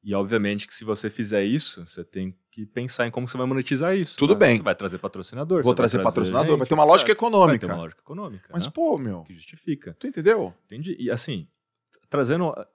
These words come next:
Speaker 1: tem esse aprendizado, mas trazendo pra uma lógica hoje de YouTube e principalmente Reels, TikTok,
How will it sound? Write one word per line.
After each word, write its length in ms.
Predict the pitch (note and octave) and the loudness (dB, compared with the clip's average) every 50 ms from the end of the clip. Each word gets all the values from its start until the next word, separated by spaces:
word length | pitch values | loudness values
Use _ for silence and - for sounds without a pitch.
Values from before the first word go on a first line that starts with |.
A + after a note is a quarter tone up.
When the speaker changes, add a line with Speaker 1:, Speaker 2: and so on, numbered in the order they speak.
| _ _ _ | _ _ _
Speaker 1:
tem 140 | - E3+ F3 | -4 -4 -4
esse 160 | D3 - A#2 | -2 -4 -6
aprendizado, 500 | - - A#2 B2 C#3 C3+ B2 C3+ D#3 C3+ | -6 -6 -8 -8 -6 -4 -2 -2 -2 -2
mas 160 | A2+ G2+ G2 | -4 -6 -6
trazendo 360 | - A#2+ A2+ G#2 A2+ A#2+ A#2+ | -4 -8 -6 -6 -6 -8 -8
pra 120 | A#2+ - A#2+ | -12 -12 -8
uma 120 | A2 G#2+ | -4 -2
lógica 420 | G2+ G2+ G2+ G2 F#2+ F#2 _ - G2 | -2 0 0 -2 -4 -6 _ -8 -8
hoje 180 | F#2+ F#2+ F#2+ | -8 -8 -8
de 200 | F#2 F#2 G2 F#2+ | -12 -14 -10 -8
YouTube 680 | F#2+ F#2 F#2 - - G2+ A#2 A2+ F#2 F2+ E2+ F2 E2+ - _ | -8 -8 -10 -8 -6 -4 -4 -4 -4 -6 -8 -8 -10 -16 _
e 460 | F2+ F2+ F2+ F2 F2 E2+ E2 E2+ - _ | -16 -14 -14 -12 -12 -14 -16 -18 -20 _
principalmente 480 | _ G#2+ G#2+ - - G2+ F#2 - - E2 | _ -14 -14 -8 -6 -6 -6 -6 -8 -6
Reels, 260 | E2 F#2+ A2+ G#2 - | -4 -4 -4 -4 -6
TikTok, 640 | - - _ _ _ - A#2 C#3+ C#3 - _ - | -12 -20 _ _ _ -2 -2 -2 -2 -4 _ -20